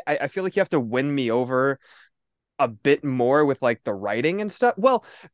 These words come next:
I, I was gonna say, I feel like they kinda compensate for that, though, is because whenever you talk, for the most part, and go into cutscenes, you know, they have, like, the little dialogue box pop up, and it's, like, a, a, a silhouette of, like, the character, and it's a lot closer now, and, like, you can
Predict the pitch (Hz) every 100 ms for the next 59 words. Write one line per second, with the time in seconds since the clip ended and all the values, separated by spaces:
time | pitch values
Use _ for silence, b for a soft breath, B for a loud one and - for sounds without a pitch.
0 | - 156 _ _ _ _ _ _ _ _
1 | 170 185 190 208 170 185 135 135 143 220
2 | 226 208 202 143 - 139 143 165 185 175
3 | 190 180 180 180 196 208 151 143 156 143
4 | 151 175 196 143 - 151 139 - - _
5 | - 190 175 139 117 - - 147 143 123
6 | 135 117 - 131 - 185 202 - B B
7 | B 165 139 120 127 143 131 135 127 139
8 | 135 113 117 120 113 107 98 107 101 -
9 | - 104 110 101 107 104 - 110 107 101
10 | - 104 95 - - 101 95 - - -
11 | 180 151 131 113 120 - 123 - 127 113
12 | 120 101 104 127 110 95 - 110 107 110
13 | 101 95 95 101 104 101 110 104